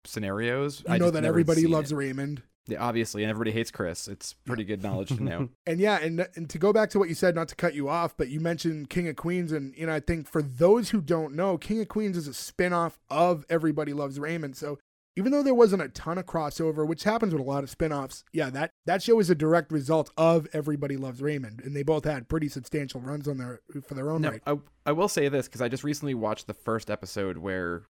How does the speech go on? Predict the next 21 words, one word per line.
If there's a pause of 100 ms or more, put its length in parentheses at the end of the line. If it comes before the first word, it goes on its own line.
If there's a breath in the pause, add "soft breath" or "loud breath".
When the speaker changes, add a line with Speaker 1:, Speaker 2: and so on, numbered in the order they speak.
(160)
Speaker 1:
the
Barone
family
comes
into
King
of
Queens, (200)
and (260)
they're
at
the
bank.
It's (220)
Doug (240)
and
Ray
are
at
the
bank,